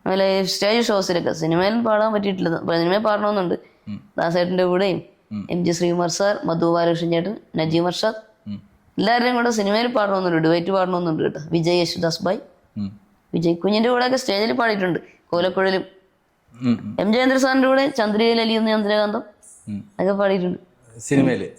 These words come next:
Speaker 2: അല്ല,
Speaker 1: ആ,
Speaker 2: സ്റ്റേജില്.
Speaker 1: സ്റ്റേജില്.
Speaker 2: സ്റ്റേജില്. സ്റ്റേജില് പാടി. ഇവരുടെ കൂടെ സിനിമയിൽ
Speaker 1: സിനിമയിൽ
Speaker 2: പാടണം.
Speaker 1: പാടണമെന്ന് ആഗ്രഹമുണ്ട്.
Speaker 2: ഉം. നജീമിനെ എനിക്കറിയാം.
Speaker 1: ആണോ? നജീം യോ യോ യോ ഒക്കെ വെച്ചോണ്ടിരിക്കും.
Speaker 2: <laughs> പാ-, സ്റ്റേജിൽ പാടിയിട്ടില്ലേ?
Speaker 1: ആ, ശരത് സാറിൻ്റെ കൂടെ ശ്രീരാഗമോ
Speaker 2: ആ.
Speaker 1: പാടിയിട്ടുണ്ട്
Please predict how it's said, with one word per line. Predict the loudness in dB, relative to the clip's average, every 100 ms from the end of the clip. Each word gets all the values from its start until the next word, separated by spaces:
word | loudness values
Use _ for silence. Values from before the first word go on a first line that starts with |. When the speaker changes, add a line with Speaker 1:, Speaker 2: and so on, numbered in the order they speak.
| -16 -4
Speaker 2:
അല്ല, | 0
Speaker 1:
ആ, |
Speaker 2:
സ്റ്റേജില്. | 2 2 2 2
Speaker 1:
സ്റ്റേജില്. | 2 2 0 -4
Speaker 2:
സ്റ്റേജില്. | -8 -2 0 -2 -4 -12 _ _ _ _ -20
സ്റ്റേജില് | -6 -2 0
പാടി. | 0 0
ഇവരുടെ | 0 0 2 2
കൂടെ | 4 2
സിനിമയിൽ | 0 0 0 2
Speaker 1:
സിനിമയിൽ | 2 2
Speaker 2:
പാടണം. | 2 2
Speaker 1:
പാടണമെന്ന് | 0 2 0 0
ആഗ്രഹമുണ്ട്. | 0 0 -2 -6 _ _ -14
Speaker 2:
ഉം. | -10 -10 -14 _ _ _ -6
നജീമിനെ | -4 0 0 0
എനിക്കറിയാം. | -2 -2 -2 -2 -8 _ _ -4 -2
Speaker 1:
ആണോ? | 0
നജീം | 0 0 2 2
യോ | 2
യോ | 2 2
യോ | 2 0
ഒക്കെ | 0
വെച്ചോണ്ടിരിക്കും. | 0 0 0 0 -4 -8 -18 -20 -8
Speaker 2:
<laughs> | -8 -4 -4 -4 -6 -6 -12 -12 -18 _ -4
പാ-, | 0 2 0
സ്റ്റേജിൽ | 0 -2 0
പാടിയിട്ടില്ലേ? | 0 0 0 -2 -4 -8 _ -4
Speaker 1:
ആ, | -4 -6 -8
ശരത് | -2 -2
സാറിൻ്റെ | 0 0 2
കൂടെ | 2 2
ശ്രീരാഗമോ | 2 0 2 2 0 -2 -4 -12 _ _ _ _ _ _ _ _ -20 -8
Speaker 2:
ആ. | -2
Speaker 1:
പാടിയിട്ടുണ്ട് | 0 0 0 -2